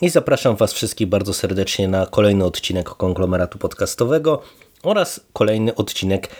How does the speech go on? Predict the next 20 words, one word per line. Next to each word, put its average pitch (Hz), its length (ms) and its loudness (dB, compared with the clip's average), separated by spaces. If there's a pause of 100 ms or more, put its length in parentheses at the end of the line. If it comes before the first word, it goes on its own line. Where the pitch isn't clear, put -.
(240)
z - 200 -4
serii 101 460 -2 (100)
Przegląd 92 480 -2
Komiksowy. 104 560 -4 (640)
Mógłbym 208 240 0
zacząć, 135 480 -2
że 110 440 0
tradycyjnie 110 760 0
będzie 98 440 -2
to 95 420 -2
odcinek 98 520 -4
różnorodny, 151 840 0
ale 120 640 2
tak - 180 -4
jest 104 200 0
zawsze, 104 340 0
więc 90 180 -4
sobie 87 220 -6
to - 140 -20
daruję 135 420 4